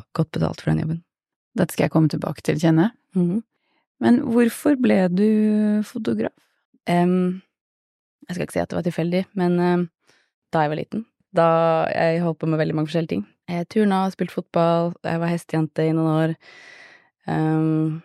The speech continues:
Speaker 1: spilte fiolin, spilte gitar. Det var liksom bare fra den ene til den andre hobbyen, fordi jeg syntes at alt var gøy. Men på ungdomsskolen, i kunst- og håndverktimen, så var det valgfritt hva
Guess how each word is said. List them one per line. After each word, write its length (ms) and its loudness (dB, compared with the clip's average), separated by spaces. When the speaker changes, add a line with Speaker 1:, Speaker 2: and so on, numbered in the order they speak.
Speaker 1:
spilte 260 -6
fiolin, 640 4
spilte 240 -6
gitar. 480 4
Det 80 4
var 160 6
liksom 220 0
bare 100 -2
fra 80 0
den 120 0
ene 100 -4
til 100 -2
den 80 -2
andre 240 -2
hobbyen, 440 -4
fordi 220 2
jeg 100 0
syntes 200 -2
at 100 -2
alt 160 -4
var 80 -2
gøy. 220 2
Men 240 2
på 80 4
ungdomsskolen, 840 0
i 80 -4
kunst- 200 -2
og 60 2
håndverktimen, 560 0
så 160 -4
var 140 2
det 80 0
valgfritt 840 -4
hva 80 4